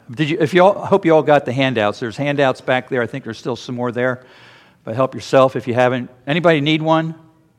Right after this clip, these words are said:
Okay. Uh, thank you, Darren. Um, uh, why, yes.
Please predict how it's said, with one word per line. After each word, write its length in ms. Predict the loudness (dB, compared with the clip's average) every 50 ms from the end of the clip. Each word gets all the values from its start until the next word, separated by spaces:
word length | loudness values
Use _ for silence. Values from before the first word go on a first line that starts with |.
| _ _ _ _ _ _ _ _ _ _ _ _
Okay. 220 | -10 -6 -4 -4 -6 -6 -8 -18 -20 -20 -20 _ _ _ _ _ _ _ _ -2
Uh, 1000 | 0 2 4 4 4 4 4 4 4 4 2 2 2 2 0 0 -2 -4 -6 -10 -14 -18 _ _
thank 280 | -8 -4 -4 -4 -4 -6
you, 200 | -10 -10 -10 -12
Darren. 440 | -12 -10 -8 -6 -6 -6 -8 -10 -14 _ _ _ _ _ _ _ _ _ _ _ _ _ _
Um, 460 | -2 0 2 2 2 2 -2 -4 -10 -14 _ _ _ _ _ _ _ _ _ _ _ _ _ _ _ _ _ _ _ _ _ _ _ _ _ _ _ _ _ _ _ -20 -20 -20 _ _ _ _ _ _ _
uh, 540 | -2 0 2 4 4 4 2 0 -2 -6 -10 -20 _ _ -20 _ _ _ _ _ _ _ _ _
why, 480 | 0 2 4 6 6 4 2 0 -4 -4
yes. 540 | -2 0 2 2 0 -2 -8 -12 -14 -14